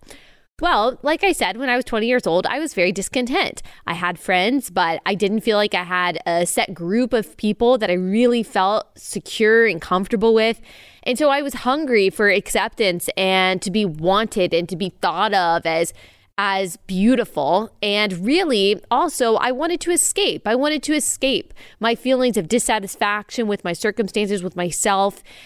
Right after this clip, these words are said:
And I thought that if I focused on this relationship and on the hope of getting married, either right after college or maybe even graduating a semester early to get married, then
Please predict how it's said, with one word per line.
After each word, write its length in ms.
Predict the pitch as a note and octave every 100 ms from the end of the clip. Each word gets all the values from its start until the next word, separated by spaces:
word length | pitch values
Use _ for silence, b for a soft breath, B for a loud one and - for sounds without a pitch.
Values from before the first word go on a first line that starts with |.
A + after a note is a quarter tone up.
| B B
And 140 | B3+
I 100 | C4+
thought 320 | - F#4 G#4
that 100 | D#4+
if 80 | C4
I 100 | A#3+
focused 600 | - - D4+ E4 C#4 -
on 120 | G#3+
this 220 | A3 A#3+ C#4+
relationship 720 | C4 F#3 G3+ - - - -
and 120 | G#3+
on 100 | A3
the 80 | G#3+
hope 240 | G3+ C4+
of 140 | D4+ -
getting 260 | A#3+ G#3+
married, 420 | F#3+ F#3 D3 - G#3 b b
either 260 | A#3 A3+ G3+
right 260 | F#3 A3 C4
after 300 | B3 D4 C4+
college 420 | G#3 F#3 G#3+ G#3+
or 60 |
maybe 220 | G3 F#3 G#3+
even 240 | G3 F#3+
graduating 760 | F3+ F#3 G#3+ G#3+ A3 A3+ A3+
a 60 | F#3+
semester 500 | - F#3 G#3 - A3 -
early 440 | G3+ G#3+ G3+ F#3
to 120 | F#3
get 180 | F3 -
married, 400 | - - F#3+ B3 B B B B
then 380 | G3 C4+ C4